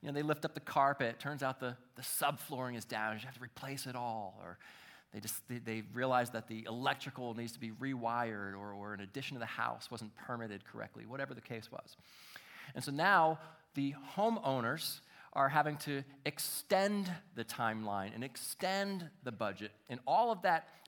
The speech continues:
excitement that was there has now given way to fear and anxiety. And that's typically when the designer steps back into the picture and says, "Look, I know this is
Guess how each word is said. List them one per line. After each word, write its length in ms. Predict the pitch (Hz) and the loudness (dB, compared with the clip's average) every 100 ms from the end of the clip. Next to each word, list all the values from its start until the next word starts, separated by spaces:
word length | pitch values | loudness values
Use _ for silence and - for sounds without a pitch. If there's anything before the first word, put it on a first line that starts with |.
| - | -10
excitement 720 | - - - 196 214 170 120 | -6 -4 10 10 10 0 0
that 140 | 117 113 | 0 0
was 140 | 110 | -4
there 240 | 113 113 | 0 0
has 140 | 123 123 | 0 0
now 200 | 135 160 | 2 2
given 360 | 165 151 139 | 2 -2 -2
way 260 | 139 147 143 | 2 2 2
to 200 | 143 131 | -2 -4
fear 580 | 127 - 180 165 147 143 - - - | -4 -4 0 2 2 0 -4 -16 -6
and 100 | 123 | -2
anxiety. 640 | 120 127 131 151 156 135 | 0 0 4 8 8 4
And 400 | 95 - - - | -2 -8 -18 -16
that's 160 | - 151 | -10 -8
typically 400 | - 175 180 165 | -4 -2 0 2
when 160 | 147 143 | 2 0
the 60 | |
designer 580 | 131 135 139 143 156 143 | -2 2 4 4 4 -2
steps 320 | - - - | -4 -4 -6
back 320 | - 139 143 | 0 0 2
into 180 | 135 135 | -2 -4
the 60 | 131 | -6
picture 380 | 147 139 - 127 | -6 -6 -6 -8
and 80 | |
says, 260 | 120 131 135 | -8 -10 -8
"Look, 200 | 139 - - | -8 -8 -10
I 140 | 127 127 123 131 | -8 -6 -6 -4
know 420 | 135 127 131 120 - - - _ - | -6 -6 -8 -10 -16 -20 -20 _ -8
this 140 | 113 | -6
is 120 | 117 | -4